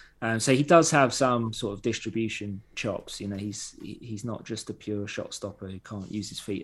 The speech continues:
at all, but he does have certain specific issues to iron out. One is he can get the ball stuck under his feet, which was a big problem with,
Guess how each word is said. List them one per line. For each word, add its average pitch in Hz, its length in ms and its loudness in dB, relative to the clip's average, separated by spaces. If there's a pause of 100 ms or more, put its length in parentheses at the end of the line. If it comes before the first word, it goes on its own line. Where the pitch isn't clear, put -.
at - 80 -8
all, 98 320 -4
but 117 320 6 (320)
he - 100 -8
does 113 240 2
have 107 140 0
certain 107 600 -2 (160)
specific - 1000 -6
issues 107 480 -4
to 110 180 -6
iron 104 220 0
out. 110 240 0
One 117 260 2
is 104 360 -4 (880)
he 127 120 0
can 120 120 -4
get 117 200 2
the - 60 -8
ball 107 400 0
stuck - 320 -2
under 113 180 0
his 104 140 -2
feet, 131 340 -2 (380)
which 110 220 -8
was 107 100 -4
a 107 40 -4
big 110 280 0
problem 107 480 -2 (380)
with, 113 240 -4